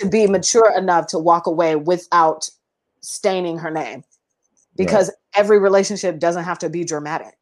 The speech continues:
Speaker 1: Like, it doesn't have to be these, this drama filled stuff. Is there anything that we left out? And could you give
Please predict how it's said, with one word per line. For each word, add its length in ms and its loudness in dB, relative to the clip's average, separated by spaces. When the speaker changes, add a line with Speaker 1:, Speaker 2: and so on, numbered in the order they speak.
Speaker 1:
Like, 160 -12
it 80 -10
doesn't 220 -8
have 160 -8
to 80 -8
be 180 -8
these, 260 -10
this 240 -10
drama 540 -6
filled 300 -10
stuff. 320 -14
Is 200 2
there 180 2
anything 380 -4
that 160 0
we 140 -6
left 440 -4
out? 360 -4
And 420 2
could 220 -8
you 80 -8
give 260 -6